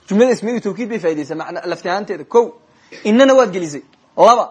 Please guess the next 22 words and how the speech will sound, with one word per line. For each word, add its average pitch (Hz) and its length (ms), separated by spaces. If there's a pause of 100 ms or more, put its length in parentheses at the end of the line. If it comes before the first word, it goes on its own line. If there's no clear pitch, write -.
(380)
laamul 202 300
ibtidana 254 360
waad 254 120
sii 233 140
gelisay. 170 300 (180)
Saddex, 214 360 (100)
dee 156 80
ma 165 100
meelaad 226 220
u - 20
dhaaftaa 214 240
jirta? 180 200 (640)
Hadalkii 220 300
waa 214 80
kama 175 160
dambaystii 196 400
wey. 170 140 (600)
Markaa 262 320
taakiid 254 400
bay 262 80
u 277 80
sugnaadeenoo 220 600